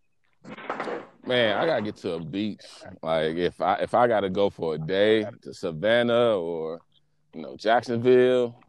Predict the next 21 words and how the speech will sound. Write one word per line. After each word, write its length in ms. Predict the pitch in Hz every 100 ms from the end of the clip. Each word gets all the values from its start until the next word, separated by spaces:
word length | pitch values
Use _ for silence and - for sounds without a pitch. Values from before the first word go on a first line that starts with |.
| _
you 140 | 80 76
know, 300 | 76 73 - -
five-hour 600 | 95 101 101 104 101 98
trip, 500 | - - 143 143 127 _ 107 - - _ _ _ _ _ _ -
get 240 | 117 -
there, 340 | 127 127 120 117
stay 220 | - 113
there 140 | 117 113
for 120 | 107
the 60 | 107
day 220 | 120 123
and 100 | 117
come 220 | 127 120
back, 300 | 117 123 113 _
that's 220 | 80 87
the 80 | 78
first 300 | - 104 104
damn 220 | 107 113 107
thing 280 | 117 107
I'm 160 | 110 104
doing. 340 | 92 80 80